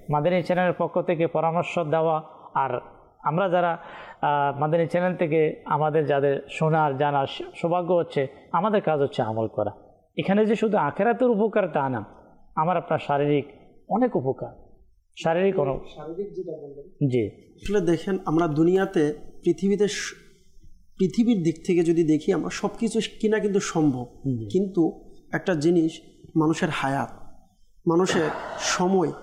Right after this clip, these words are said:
Speaker 2: এটা যেটা চলে যাচ্ছে এটা কোটি টাকা দিয়েও কিন্তু আনা যাবে না।
Speaker 1: আনা যাবে না।
Speaker 2: মানুষের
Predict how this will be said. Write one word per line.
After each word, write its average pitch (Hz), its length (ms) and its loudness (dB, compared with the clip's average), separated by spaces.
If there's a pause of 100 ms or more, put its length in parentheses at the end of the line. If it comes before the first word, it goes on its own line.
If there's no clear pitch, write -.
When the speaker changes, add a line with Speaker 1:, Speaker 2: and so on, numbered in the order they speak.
(560)
Speaker 2:
এটা 175 420 2 (100)
যেটা 180 220 2
চলে 202 340 2
যাচ্ছে 208 440 2
এটা 208 220 0
কোটি 208 420 -2
টাকা 208 300 0
দিয়েও 185 300 2
কিন্তু 214 200 0
আনা 170 160 2
যাবে 151 180 0
না। 123 220 -6
Speaker 1:
আনা 123 180 2
যাবে 110 200 2
না। 104 120 -6 (200)
Speaker 2:
মানুষের 180 340 2